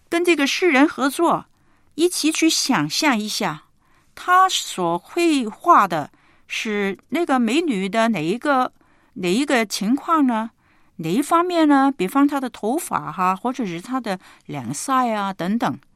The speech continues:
这是我们读诗歌的时候需要有的一种，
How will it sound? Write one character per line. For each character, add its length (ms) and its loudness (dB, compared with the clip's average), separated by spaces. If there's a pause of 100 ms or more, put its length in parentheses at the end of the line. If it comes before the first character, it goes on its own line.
(880)
这 180 4
是 480 0
我 140 -4
们 160 2
读 160 -2
诗 280 -2
歌 200 2
的 120 0
时 160 -6
候 180 0
需 220 -2
要 240 4
有 260 -2
的 140 -2
一 160 0
种， 420 -2